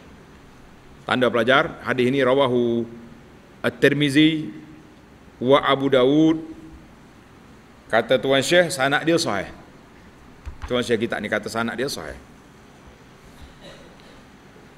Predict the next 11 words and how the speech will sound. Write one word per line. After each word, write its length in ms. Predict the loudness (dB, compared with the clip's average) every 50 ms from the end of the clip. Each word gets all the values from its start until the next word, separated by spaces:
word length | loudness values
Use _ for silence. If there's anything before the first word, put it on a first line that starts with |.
| -20 -20 -20 -20 -14 -4
Faham 320 | 0 2 2 2 2 2 0
tu? 20 | -2 -4 -12 -20 -20 -20 -20 -20 -20 -20 -16 -10 -8 -8 -8 -8 -10 -16 -20 -20 -20 -20 -20 -20 -20 -16
Kita 260 | -12 -12 -6 -2 -2 0
nak 140 | 0 0 -2
salat 220 | 0 0 0 0 2
jenazah 380 | 2 2 2 2 4 4 4 4
ni 160 | 2 2 0
berapa 320 | 0 0 0 2 2 2
saf? 380 | 2 4 4 2 2 2 -2 -10 -16 -20 -20 -20 -20 -20 -20 -20 -20 -20 -20 -20 -20 -20 -20 -20 -20 -20 -20 -20 -20 -20 -20 -20 -20 -20 -20 -20 -20 -20 -20 -14
Tiga 300 | -8 -6 -4 -2 -2 -2
saf. 180 | -4 -8 -12